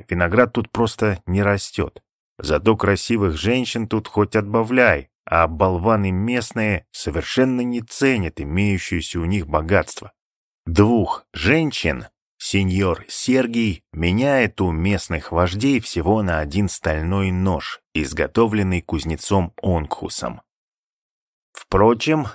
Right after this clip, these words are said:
могу себе представить, насколько невероятно возрастет цена этого ножа по мере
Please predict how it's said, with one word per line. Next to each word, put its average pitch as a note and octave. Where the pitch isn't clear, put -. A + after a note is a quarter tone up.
могу F2+
себе C3
представить, A2+
насколько A2
невероятно G#2
возрастет E2+
цена F2
этого D#2+
ножа D#2
по F#2+
мере A2